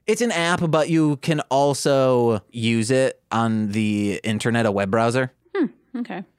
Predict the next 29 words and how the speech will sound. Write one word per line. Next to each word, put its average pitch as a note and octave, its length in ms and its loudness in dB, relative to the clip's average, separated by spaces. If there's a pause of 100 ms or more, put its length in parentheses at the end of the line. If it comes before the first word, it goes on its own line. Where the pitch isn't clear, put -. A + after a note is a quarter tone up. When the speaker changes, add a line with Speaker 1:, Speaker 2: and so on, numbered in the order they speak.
(160)
Speaker 1:
I'd B3 220 -2
give C#4+ 160 -2
it, E4+ 260 0 (280)
I'd D4 120 -4
give G#4+ 140 0
it - 80 -2
a G#3+ 80 0
solid E3 640 2
three. F#2+ 600 -4 (400)
Nothing E3+ 240 -2
more, C3+ 240 0
nothing C3+ 340 -2
less. G#2+ 460 -2 (260)
But E3 180 -4
nineteen, C4 440 -2
I G3 340 0
think C4+ 320 -4
so. D#3+ 220 0
This E3 260 0
is, G#3 160 -2 (220)
I F3+ 80 0
think A#3+ 180 -2
we C4+ 100 -2
should A3+ 160 -2
have G3+ 180 -4
fourteen D3 520 -4
episodes A2+ 440 -2
per G#2+ 200 -4
season F#2+ 460 -8